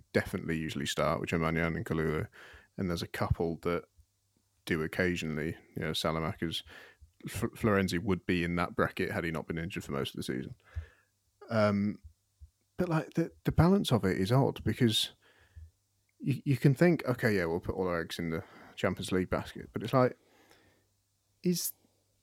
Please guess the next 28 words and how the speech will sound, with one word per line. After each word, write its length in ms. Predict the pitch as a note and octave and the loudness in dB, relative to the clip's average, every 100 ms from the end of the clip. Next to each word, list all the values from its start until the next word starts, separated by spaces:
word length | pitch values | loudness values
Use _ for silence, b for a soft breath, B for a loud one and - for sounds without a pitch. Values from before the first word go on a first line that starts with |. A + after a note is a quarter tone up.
| _ _ _ _ _ _ _ - | _ _ _ _ _ _ _ -4
th-, 160 | D#3 | 2
th-, 160 | D#3 C#3+ | 4 6
th-, 180 | D3+ - | 4 6
this 220 | D3+ - | 4 4
is, 80 | D3 | 4
this 140 | C#3+ | 4
is 60 | D3+ | 8
maybe 220 | D3+ C3+ | 10 10
the 140 | B2 | 4
sort 160 | - A#2+ | 6 6
of 80 | A2+ | 8
thing 100 | A2+ | 6
that 100 | A2+ | 6
you 60 | |
can 160 | G2+ C3 | 4 4
only 160 | A#2 G#2 | 6 6
say 180 | A2 | 4
if 120 | G2+ G#2 | 4 4
you're 100 | G2 | 2
not 220 | F#2+ F2+ | 2 2
a 40 | |
Milan 360 | F#2+ F#2 F2+ F2 | 2 2 2 0
fan, 240 | F2 D#2+ | -2 -2
because 180 | F2+ - | -4 -4
it 80 | E2+ | -2
seems 260 | A2+ G2 | 0 0
mad 240 | G#2 F#2+ F#2 | 0 0 0
to, 260 | - F2 | -2 -2